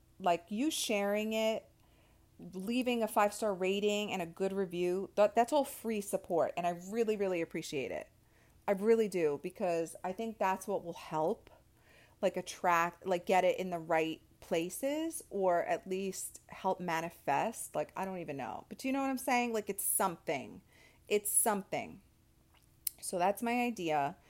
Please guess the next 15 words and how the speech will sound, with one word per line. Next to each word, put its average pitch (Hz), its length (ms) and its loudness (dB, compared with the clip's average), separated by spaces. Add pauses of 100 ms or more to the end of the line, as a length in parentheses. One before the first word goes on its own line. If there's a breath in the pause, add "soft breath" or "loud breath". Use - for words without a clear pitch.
(380 soft breath)
And 180 560 4
behind 202 460 0
the 262 60 0
scenes, 156 720 -4
like, 156 200 0
when 160 140 -2
I'm 156 120 -4
not 160 260 0
filming, 214 460 -4 (100)
when 185 160 -4
I'm 175 80 -2
not 180 160 0
recording 226 360 -2
an 226 60 -2
episode, 143 680 -2